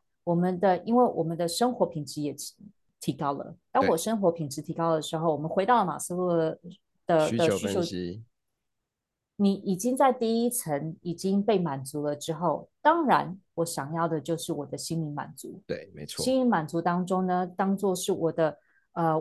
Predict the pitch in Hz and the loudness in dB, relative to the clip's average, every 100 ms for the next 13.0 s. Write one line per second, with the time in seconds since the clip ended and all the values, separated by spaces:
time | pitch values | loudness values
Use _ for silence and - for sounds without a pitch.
0 | - 160 156 - 208 196 156 - 165 143 | -2 -6 -4 4 6 6 2 0 -2 -2
1 | - 160 - 208 185 147 156 165 - - | -4 -8 -2 4 4 4 2 0 -2 -8
2 | - - 156 - - 208 180 151 160 143 | -8 -4 -4 -2 2 4 4 2 0 2
3 | 156 160 151 135 - _ _ 87 76 101 | 0 0 -2 -8 -12 _ _ -8 -8 -14
4 | - _ 180 185 202 226 202 190 185 220 | -20 _ 4 4 6 4 6 2 2 2
5 | 208 196 202 180 160 - 147 - 185 190 | 4 4 2 2 -2 -4 -8 -2 0 4
6 | 185 156 147 - _ _ 196 185 160 147 | 4 4 2 -2 _ _ -4 0 -2 -2
7 | 160 - 202 - 180 214 214 208 156 151 | -6 -4 -2 2 4 4 2 0 -4 -4
8 | 147 196 202 170 - 202 208 185 170 170 | -4 0 0 0 -4 -4 0 0 0 0
9 | 180 175 147 - 202 175 151 - 151 139 | -2 0 -2 0 2 2 0 -4 -6 -8
10 | - 196 180 160 - - _ _ 180 175 | -2 0 0 -2 -8 -10 _ _ -6 -6
11 | 104 - 180 - - 247 240 208 220 190 | -14 -4 -4 -2 4 6 6 4 0 -2
12 | - 165 170 - 139 - 160 147 135 | -4 -2 -2 -2 -14 -6 -2 -2 -4